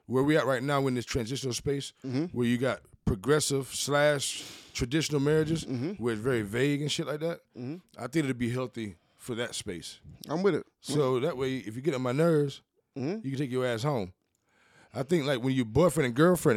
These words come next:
Speaker 1: in it,
Speaker 2: Mm-hmm.
Speaker 1: right? The reason why that girlfriend boyfriend portion of things is so cool is 'cause you can go home.
Speaker 2: Anytime.
Speaker 1: You can go
Speaker 2: Anytime.
Speaker 1: home.
Speaker 2: I'm sick of your shit tonight.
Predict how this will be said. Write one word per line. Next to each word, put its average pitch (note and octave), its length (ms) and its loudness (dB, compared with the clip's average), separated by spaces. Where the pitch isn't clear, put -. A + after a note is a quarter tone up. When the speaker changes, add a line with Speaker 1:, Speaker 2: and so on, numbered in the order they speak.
Speaker 1:
in A2 60 0
it, - 80 -10
Speaker 2:
Mm-hmm. C3+ 360 0
Speaker 1:
right? A#2+ 240 -2
The A#2+ 140 -4
reason F3 300 2
why E3 120 4
that C3+ 160 2
girlfriend C#3+ 420 2
boyfriend B2+ 640 0
portion F3 280 2
of C3+ 60 -4
things C#3 180 0
is A#2+ 80 -4
so C3+ 160 2
cool E3 460 6
is C#3+ 140 -2
'cause D3 420 4
you F3 140 -2
can G3 100 2
go G3+ 160 6
home. G#3 280 6
Speaker 2:
Anytime. C3+ 400 4
Speaker 1:
You C#3 120 -6
can F3+ 160 8
go E3+ 60 6
Speaker 2:
Anytime. D3+ 300 4
Speaker 1:
home. A2 120 -8
Speaker 2:
I'm - 120 -4
sick - 200 -4
of F3 60 -14
your E3 200 -2
shit E3+ 300 0
tonight. E3 360 0